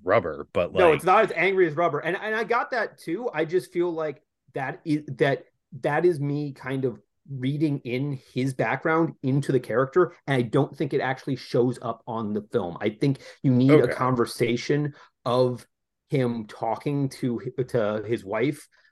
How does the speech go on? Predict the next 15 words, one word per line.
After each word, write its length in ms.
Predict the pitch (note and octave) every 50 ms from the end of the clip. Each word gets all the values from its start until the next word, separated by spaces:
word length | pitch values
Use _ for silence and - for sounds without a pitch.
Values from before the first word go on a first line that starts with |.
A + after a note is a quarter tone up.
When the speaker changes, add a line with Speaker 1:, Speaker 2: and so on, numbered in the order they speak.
| _ -
Speaker 2:
if, 180 | C#3 C3+ C3+ - _ _ -
about 580 | - G#3 G#3 - - C3 A2 A2 B2+ B2+ - D3
the 120 | C#3+ C#3+
fan 240 | C3+ - D3 C3+ C3+
reaction 540 | C#3+ C#3 C3+ C3 C3 C3 - - - D#3 C#3+
instead 400 | B2 A2 G#2+ - - B2+ A2+ A#2
of, 160 | A#2+ A#2 A#2
like, 240 | A#2+ G#2+ G#2+ - -
not 280 | B2+ A2 A2 A2+ - -
feeling 220 | D3 C#3+ C#3 B2+
inspired. 520 | A#2+ G#2+ - - - F#2+ G#2+ A#2 C3+ C3+
It 80 | A#2 -
needs 260 | G#2+ A2 A#2 A#2+ - -
to 100 | - G#2+
be 360 | G#2 A2+ G#2 G#2+ G#2 G#2